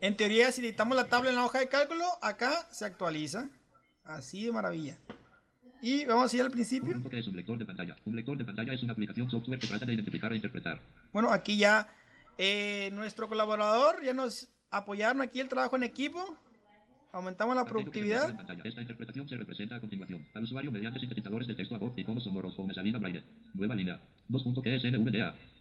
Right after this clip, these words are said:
Speaker 2: Atención a la diversidad, Uas está editando este párrafo. N V D A,
Speaker 1: Eso.
Speaker 2: visual desktop artes.
Speaker 1: Si se dan cuenta, nos da un mensaje de aviso N V D A que aquí el colaborador de nombre Atención a la Diversidad wasp,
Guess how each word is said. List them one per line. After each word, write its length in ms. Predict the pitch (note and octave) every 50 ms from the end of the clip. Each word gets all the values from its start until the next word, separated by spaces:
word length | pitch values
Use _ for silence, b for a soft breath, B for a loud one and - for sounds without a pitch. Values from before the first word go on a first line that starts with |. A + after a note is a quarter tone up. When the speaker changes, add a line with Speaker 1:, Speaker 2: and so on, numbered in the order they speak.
| - - _ _ _ _ _ _ _
Speaker 2:
Atención 340 | A2 A2+ A#2 A#2+ C3 C#3+ D3
a 40 | C3+
la 40 | -
diversidad, 320 | B2 A#2 - G2 G#2 B2 B2+
Uas 140 | A#2+ A#2+ B2
está 200 | A#2+ - A2 G2+
editando 320 | G2 F#2 A2 A2+ C3 B2+
este 140 | A#2 B2 -
párrafo. 260 | F#2 E2+ - - -
N 140 | A#2 B2 D3
V 120 | G#2 - A#2
D 100 | G2+ A2+
A, 100 | G2+ B2
Speaker 1:
Eso. 360 | B2 F3 G#3 G3+ G3 G3 D#3
Speaker 2:
visual 160 | G#2 G2 G2+
desktop 260 | G2 - - G2 F#2+ F#2+
artes. 240 | F#2 - - - -
Speaker 1:
Si 180 | - - A3+
se 120 | G#3+ - G3+
dan 180 | G#3 A3 A#3
cuenta, 560 | A#3 - B3+ C4+ C4+ C4+ - C#4+ D4 D4 - - - - _ _ - _
nos 300 | A3 G#3+ A3+ A3 G3+ F3+
da 240 | G3+ A3 A3+ A#3 A#3+
un 140 | B3 B3 A#3+
mensaje 480 | B3 A#3+ A#3 - A#3+ A#3+ A#3+ A#3+ B3 A#3
de 80 | A3+
aviso 680 | G3+ F#3+ G#3 A3+ B3+ B3+ A#3 - F#3 F3+ F3+ F#3+ - - -
N 220 | F#3+ G3 - -
V 120 | G#2 - G#2
D 120 | G2+ G2+
A 160 | G2+ G#3 A3 b b b b b b b _ _
que 140 | - G3+ G3
aquí 200 | F#3+ - A3+ B3
el 100 | C4+ C4
colaborador 760 | D4 C#4+ C#4 C4 B3+ A#3 A3 G#3 G#3 A3 A#3 A#3+ C#4 C#4 - _ - - _ _ _ _ _ - - - - - - _ _
de 140 | F#3 F#3+ G3
nombre 400 | G3 G#3 G#3+ A3 A3+ A#3+ A#3+ A#3
Atención 420 | A3+ G#3+ G#3+ G#3+ G3+ F#3+ - G#3 A3+
a 20 | A#3
la 60 | A#3+
Diversidad 360 | A#3 A3+ - - G3+ G#3+ G#3
wasp, 400 | G#3+ G#3 A3 A#3 C4+ D4 C#4 -